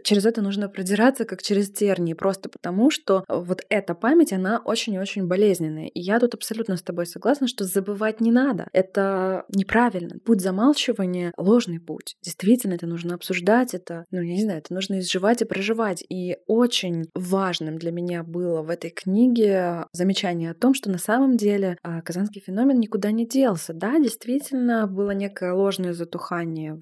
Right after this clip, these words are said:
в нулевые, в десятые годы, но он существует до сих пор. До сих пор существуют группировки. Это реальность. Это надо обсуждать. Ни в коем случае нельзя молчать. И, а, сериал большой молодец в этом плане. Хотя, действительно,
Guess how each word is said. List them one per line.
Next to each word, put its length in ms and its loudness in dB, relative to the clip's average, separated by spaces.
в 180 -8
нулевые, 800 2
в 80 -14
десятые 520 -6
годы, 400 6
но 120 6
он 200 2
существует 560 0
до 80 2
сих 300 -4
пор. 240 4
До 100 -8
сих 180 -8
пор 200 0
существуют 480 -10
группировки. 640 0
Это 480 -4
реальность. 760 0
Это 160 2
надо 220 2
обсуждать. 560 -6
Ни 80 -10
в 80 -20
коем 160 -6
случае 340 0
нельзя 240 -2
молчать. 480 2
И, 300 -4
а, 240 -6
сериал 840 0
большой 240 0
молодец 480 -2
в 40 -10
этом 200 -8
плане. 360 -8
Хотя, 380 0
действительно, 720 -2